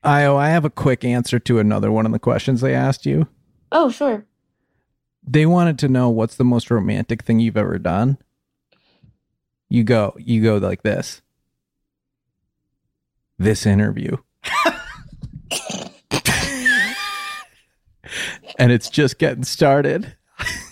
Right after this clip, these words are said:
Speaker 1: Because what you did say was, like, that you got <laughs> your parents a massage. <laughs> And, like,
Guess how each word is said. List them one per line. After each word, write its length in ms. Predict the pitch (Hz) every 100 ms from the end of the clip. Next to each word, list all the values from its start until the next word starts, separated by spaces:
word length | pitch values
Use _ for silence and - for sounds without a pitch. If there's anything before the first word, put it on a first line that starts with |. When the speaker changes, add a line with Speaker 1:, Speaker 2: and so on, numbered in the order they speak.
| _ _ _ _ - - - - - -
Speaker 1:
Because 360 | 165 - 170 139
what 260 | 160 160
you 80 | 151
did 280 | 143 196 185
say 240 | 190 156
was, 240 | 143 135 131
like, 200 | 131 120
that 100 | 139
you 100 | 135
got 300 | 151 - -
<laughs> 0 |
your 100 | 392
parents 600 | - - 226 - 254 -
a 60 | 254
massage. 840 | 240 - - 151 160 196 320 - -
<laughs> 60 | - - - - _ _ _ - - - - - - - 640 -
And, 100 | 269 -
like, 460 | 190 139 _ -